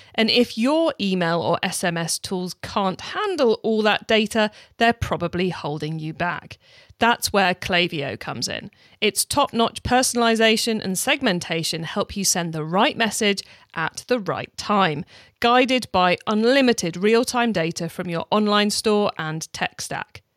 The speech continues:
Request a demo at klaviyo dot com forward slash masterplan. That's K L A V I Y O dot com slash masterplan.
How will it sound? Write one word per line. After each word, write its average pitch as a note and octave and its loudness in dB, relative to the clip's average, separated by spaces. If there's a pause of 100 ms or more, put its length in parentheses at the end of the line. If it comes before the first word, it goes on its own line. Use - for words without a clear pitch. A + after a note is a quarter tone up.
(420)
Request C4 0
a B3 0
demo D4+ 4
at - -2
klaviyo C4 2
dot - 0
com C4 2
forward G3 0
slash D#3+ -6
masterplan. A3 0 (360)
That's - -2
K C4+ 0
L E3+ 2
A C4 2
V E3 -4
I G3+ 2
Y B3+ 2
O D#3+ 0
dot - 0
com D3+ -8
slash E3 -6
masterplan. - -10